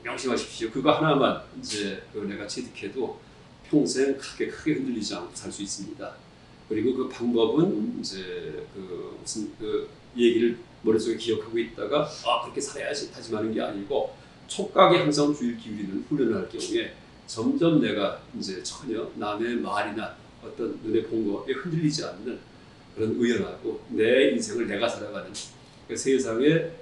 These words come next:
그 조연, 엑스트라가 아니고 주인공으로 살아가는 이제 그런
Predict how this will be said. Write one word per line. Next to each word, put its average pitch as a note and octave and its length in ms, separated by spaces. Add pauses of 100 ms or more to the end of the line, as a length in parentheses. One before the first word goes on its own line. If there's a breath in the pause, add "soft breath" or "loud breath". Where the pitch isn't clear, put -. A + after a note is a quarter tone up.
그 F#2+ 480
조연, A#2 460 (300)
엑스트라가 A#2+ 560
아니고 G2+ 380
주인공으로 C3 540
살아가는 G2+ 420 (680)
이제 G2 160
그런 G#2 320